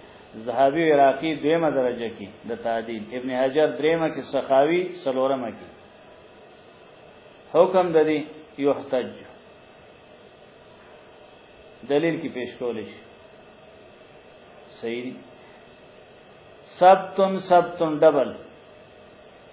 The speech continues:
زهبي او عراقي اوله درجه ده، تعدیل کې ذکر کوي. سخاوي دریمه کې، یحتج. دا صفات والا چې کوم روات دي، دا وی حدیث دی،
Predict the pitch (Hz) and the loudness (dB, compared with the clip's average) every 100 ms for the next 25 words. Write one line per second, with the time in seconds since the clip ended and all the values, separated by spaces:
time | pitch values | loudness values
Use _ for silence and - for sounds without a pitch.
0 | - - - - 135 151 156 165 202 202 | -20 -20 -18 -14 0 6 8 8 8 8
1 | 175 160 156 190 190 170 175 156 143 143 | 8 8 8 6 8 8 8 6 4 2
2 | 143 156 160 165 131 135 135 135 - 120 | 2 2 0 0 2 2 2 -2 -6 -10
3 | 110 110 101 104 95 - - - - - | -10 -10 -10 -12 -16 -18 -20 -20 -20 -20
4 | - - - - - - - - - - | -20 -20 -20 -20 -20 -20 -20 -20 -20 -20
5 | - - - - - - - - 160 156 | -20 -20 -20 -20 -20 -20 -4 2 4 8
6 | 165 185 185 165 165 151 131 110 95 - | 8 8 4 4 4 2 -2 -8 -14 -18
7 | - - - - - - - - - - | -20 -20 -20 -20 -20 -20 -20 -20 -20 -20
8 | - - - - - - 127 127 - 127 | -20 -20 -20 -20 -20 -12 -4 -4 -2 -4
9 | 110 - 98 - - - - - - - | -4 -8 -16 -18 -20 -20 -20 -20 -20 -20
10 | - 123 135 156 170 180 - - - 147 | -20 -2 6 8 8 6 2 -10 -10 -2
11 | 160 160 156 156 151 151 147 139 165 160 | 4 4 4 4 4 4 0 -4 -4 0
12 | 147 156 170 170 165 147 151 165 139 147 | 4 6 6 4 2 4 4 2 0 -2
13 | 170 - 185 131 | -4 -4 -4 -6